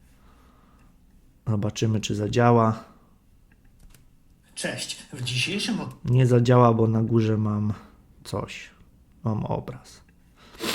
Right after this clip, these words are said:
Speaker 1: Ten efekt chce działa-, te efekty działają, widzę, tylko na głównym,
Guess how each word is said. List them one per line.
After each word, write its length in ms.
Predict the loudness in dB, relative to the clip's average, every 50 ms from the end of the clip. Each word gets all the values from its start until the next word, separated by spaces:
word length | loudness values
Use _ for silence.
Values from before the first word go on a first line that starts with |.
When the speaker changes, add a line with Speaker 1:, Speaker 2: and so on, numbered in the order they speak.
| -8 -10 -16 _ _ _ -20 _ _ _ _ _ _ _ _ _ _ _ _ -6 -2
Speaker 1:
Ten 220 | 0 0 0 -2 0
efekt 440 | -2 -2 0 0 -2 -2 -2 -4 -12
chce 280 | -12 -2 2 2 4
działa-, 340 | 4 4 4 4 4 2 2
te 140 | 2 4 2
efekty 380 | 4 4 2 -2 2 2 2
działają, 400 | 6 8 8 8 8 8 6 6
widzę, 200 | 6 6 6 6
tylko 280 | 6 4 2 2 4 4
na 140 | 4 4 4
głównym, 580 | 4 6 6 6 6 6 6 6 6 6 4